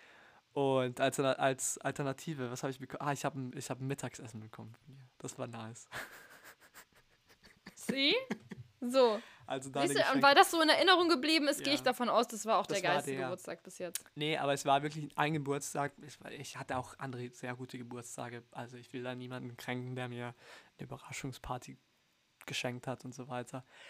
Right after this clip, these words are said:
Speaker 1: Aber ich hab einen Geburtstag, der einfach so, kennst du, du hast so Momente, die du einfach so im Nachhinein so total hoch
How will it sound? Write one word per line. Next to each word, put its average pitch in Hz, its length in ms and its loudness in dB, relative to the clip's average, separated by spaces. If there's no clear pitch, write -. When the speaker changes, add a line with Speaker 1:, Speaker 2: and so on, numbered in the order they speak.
Speaker 1:
Aber 139 160 0
ich 127 100 -2
hab 139 140 2
einen 143 160 0
Geburtstag, 139 640 0
der 117 520 -2
einfach 120 460 -8
so, - 240 -18
kennst 214 280 0
du, 147 100 -2
du 147 100 0
hast 214 180 4
so 208 60 2
Momente, 151 480 4
die 165 100 2
du 143 100 4
einfach 151 260 2
so 139 80 -2
im 135 80 2
Nachhinein 143 720 -2
so 139 160 -4
total 147 560 -2
hoch 160 420 -4